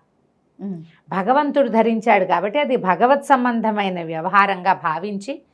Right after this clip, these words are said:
Speaker 2: మనం అది ఉంచుకుంటే కృష్ణ సాన్నిధ్యం ఉన్నట్టు ఒక మనసుకి సంతోషం.
Speaker 1: మ్మ్.
Speaker 2: కృష్ణుడు నిరంతరాయంగా దాన్ని ధరించడం. ఏ కృష్ణుడు చిట్టి బుజ్జి బొమ్మ ఉన్నా, ఇంత బొమ్మ ఉన్నా, ఆయన మేమన్న నెమలి పింఛన్ ధరించే ఉంటాడు.
Speaker 1: అవును.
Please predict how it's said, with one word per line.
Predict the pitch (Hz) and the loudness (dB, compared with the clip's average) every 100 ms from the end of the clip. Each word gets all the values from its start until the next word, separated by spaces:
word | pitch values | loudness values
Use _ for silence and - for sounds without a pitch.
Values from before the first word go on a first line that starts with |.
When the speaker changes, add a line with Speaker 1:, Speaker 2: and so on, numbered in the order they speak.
| _ _ - | _ _ -2
Speaker 2:
మనం | 247 226 | 2 2
అది | - 208 | 0 -2
ఉంచుకుంటే | 214 208 240 226 285 | -4 -6 -6 -2 -2
కృష్ణ | - 226 233 294 | -2 -6 -4 -4
సాన్నిధ్యం | 269 226 220 269 294 202 262 240 | 2 6 6 6 0 0 0 0
ఉన్నట్టు | 214 226 285 | 0 2 2
ఒక | 277 | 2
మనసుకి | 208 170 190 254 311 262 | 2 2 -2 -2 -4 -4
సంతోషం. | - 185 190 269 - - _ _ _ _ _ 220 | -2 -2 0 -4 -4 -14 _ _ _ _ _ -12
Speaker 1:
మ్మ్. | 202 180 175 _ _ _ _ _ | -10 -10 -14 _ _ _ _ _
Speaker 2:
కృష్ణుడు | 220 208 277 277 | -8 -4 2 4
నిరంతరాయంగా | 226 220 269 269 285 277 277 269 | 4 4 2 6 8 8 8 6
దాన్ని | 254 240 233 | 6 4 4
ధరించడం. | 226 240 254 233 | 4 4 0 0
ఏ | 233 262 | 4 6
కృష్ణుడు | 277 302 - 311 277 - _ _ | 4 0 -2 0 0 -4 _ _
చిట్టి | 285 294 | -6 -4
బుజ్జి | 240 226 | -2 -2
బొమ్మ | 262 311 311 | 2 2 2
ఉన్నా, | 311 349 | 4 4
ఇంత | 285 254 | 6 8
బొమ్మ | 285 311 | 8 8
ఉన్నా, | 320 339 | 6 4
ఆయన | 392 320 294 277 247 240 226 196 | 4 4 4 4 4 2 0 -4
మేమన్న | 226 254 262 254 | 0 2 2 4
నెమలి | 254 262 | 4 4
పింఛన్ | 254 233 269 233 | 0 -4 -2 2
ధరించే | 214 226 214 262 | 4 2 0 0
ఉంటాడు. | 196 156 160 160 | 0 -2 -6 -4
Speaker 1:
అవును. | 185 | -6